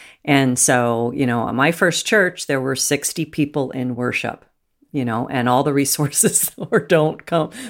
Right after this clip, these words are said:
that come with having nobody in worship, right? So I think you can take a small church and you can move it forward. And I think you start with looking at what are the assets you actually have. So what do you have as a church? We're really good at seeing what we don't have.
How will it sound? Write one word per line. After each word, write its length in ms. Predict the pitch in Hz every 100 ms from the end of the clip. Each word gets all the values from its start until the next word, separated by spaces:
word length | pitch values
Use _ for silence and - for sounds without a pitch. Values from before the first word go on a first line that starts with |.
| -
that 160 | 185
come 180 | 185 147
with 140 | 147
having 320 | 151 135 131 139
nobody 400 | 135 123 131 127
in 100 | 127
worship, 400 | 135 127 139 -
right? 280 | 135 143 143
So 440 | - 143 135 131 - - - -
I 100 | 160
think 240 | 185 202 175
you 80 |
can 320 | 147 139 135 143
take 300 | 147 127 -
a 100 | 131
small 380 | - 131 123
church 600 | 127 - 131 123 120 - -
and 200 | 135 131
you 80 | 131
can 400 | - 135 127 131
move 240 | 123 113
it 140 | -
forward. 640 | - 117 110 117 - - -
And 140 | 139
I 100 | 135
think 360 | 139 160 151 151
you 160 | 139 131
start 500 | - 151 131 135 139
with 380 | 123 120 - _ - - - -
looking 340 | 160 160 139
at 160 | 135 -
what 180 | 151 170
are 80 | 156
the 160 | 127
assets 560 | 113 110 - 131 - -
you 140 | 131
actually 440 | 113 - - 123 -
have. 520 | - 92 - - - _
So 420 | - 160 143 135
what 360 | 147 180 180 135
do 180 | 143
you 240 | 139 139 120
have 320 | 117 117 113
as 140 | 113
a 60 | -
church? 340 | - 123 - -
We're 160 | 160
really 240 | 151 180 151
good 160 | 143
at 80 | 131
seeing 220 | - 123
what 160 | 117 -
we 80 | 110
don't 160 | 107
have. 360 | 107 107 110